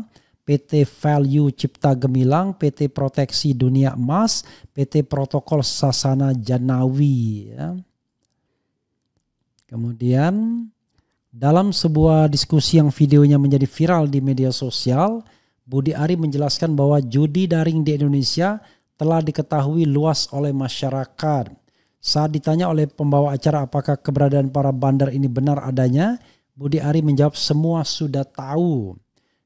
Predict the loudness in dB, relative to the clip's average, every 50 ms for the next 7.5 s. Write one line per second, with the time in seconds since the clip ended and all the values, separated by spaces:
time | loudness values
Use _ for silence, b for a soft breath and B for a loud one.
0 | _ _ -6 -2 -2 -2 0 -2 0 2 2 2 2 2 2 2 2 2 0 -2
1 | -2 -2 -2 -2 -2 0 0 0 0 2 2 2 2 0 0 -2 -4 -4 -4 -2
2 | -2 -2 -2 -2 -2 -2 -2 -2 0 0 -2 -2 -2 -4 -4 -6 -4 -4 -4 -4
3 | -2 0 0 0 0 -2 -4 -6 -6 -4 -6 -4 -4 -4 -6 -6 -6 -8 -10 -12
4 | -14 -20 -20 -18 -12 -6 -4 -2 -2 0 0 0 -2 -2 -4 -6 -6 -10 -10 -6
5 | -4 -2 -2 -2 -2 -4 -4 -4 -2 -2 -2 -4 -6 -10 -16 -20 _ _ _ _
6 | _ _ _ _ _ _ _ _ -4 -2 0 2 2 2 4 4 2 2 2 2
7 | 2 2 0 0 0 2 2 2 0